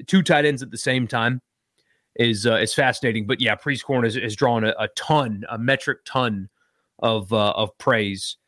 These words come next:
as well. So outside of the quarterbacks and seemingly right now, Dart kind of having command of the team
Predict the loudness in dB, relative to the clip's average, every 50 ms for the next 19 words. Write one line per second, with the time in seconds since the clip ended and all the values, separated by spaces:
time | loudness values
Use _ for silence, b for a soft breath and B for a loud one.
0 | b b b b b b b 0 0 0 0 0 0 0 0 0 0 -2 0 2
1 | 2 2 2 2 2 0 0 0 -2 -6 -4 -2 0 2 2 2 2 4 4 2
2 | 2 0 -4 -12 -10 -8 -4 -2 -2 0 0 0 -2 -4 -6 _ _ -16 -10 -2
3 | 0 2 4 4 4 4 4 4 4 4 4 2 0 -4 _ _ _ _ _ _
4 | _ _ -6 0 0 0 0 0 0 2 2 2 4 2 2 0 -2 -4 -8 _
5 | -6 0 2 4 4 2 0 -4 _ _ _ _ _ _ _ _ _ -10 -4 -2
6 | -2 -2 -4 -6 _ -4 -2 0 0 0 0 -2 -6 -6 -4 -2 0 0 2 2
7 | 2 0 -2 -2 -4 -6 -6 -4 -2 2 4 6 6 6 4 2 0